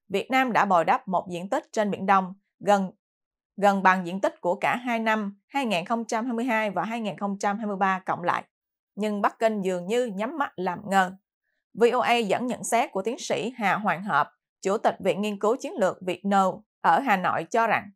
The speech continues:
mục đích của Bắc Kinh là ép Manila phải rút ra khỏi bãi cỏ mây. Tuy nhiên, Bắc Kinh đã coi thường quyết tâm của Manila, cũng như quyết tâm của Washington hỗ trợ Manila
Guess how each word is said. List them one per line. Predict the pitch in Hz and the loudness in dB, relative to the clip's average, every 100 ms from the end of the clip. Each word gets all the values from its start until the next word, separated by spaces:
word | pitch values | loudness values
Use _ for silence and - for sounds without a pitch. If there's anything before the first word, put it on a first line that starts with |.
| _ _ _ _ - | _ _ _ _ 2
mục | 202 196 | 2 4
đích | 359 - | 2 2
của | - 160 | -2 0
Bắc | 247 - | 0 2
Kinh | 214 196 196 | 2 2 -4
là | - 190 - | 0 2 2
ép | - 392 214 | 2 -2 0
Manila | 226 233 220 214 208 | 0 2 4 4 4
phải | 175 190 | -2 -2
rút | 302 339 | -4 -2
ra | 240 | -2
khỏi | 226 165 - | 0 -2 0
bãi | 185 - | 0 -2
cỏ | 196 - | -2 -2
mây. | 190 190 160 - _ _ _ _ | 2 0 -2 -14 _ _ _ _
Tuy | 240 | 0
nhiên, | 220 220 208 196 | 2 0 -2 -2
Bắc | - - - | -4 -2 0
Kinh | 269 254 | 0 0
đã | - | -2
coi | 196 254 | -2 -4
thường | 247 196 175 143 | 0 0 0 -4
quyết | 277 - | -8 0
tâm | 226 214 | 0 0
của | 214 110 196 | -2 0 2
Manila, | 202 190 190 180 190 _ _ _ | 0 2 2 2 -4 _ _ _
cũng | 202 240 | -2 0
như | 254 | 2
quyết | 240 294 320 | 0 0 2
tâm | 254 247 | 2 2
của | - 165 | -2 0
Washington | 220 220 202 208 202 | -2 -2 2 2 2
hỗ | - 143 247 | -2 -2 -2
trợ | - 196 185 | -2 -2 -2
Manila | 202 196 196 190 | -2 0 0 0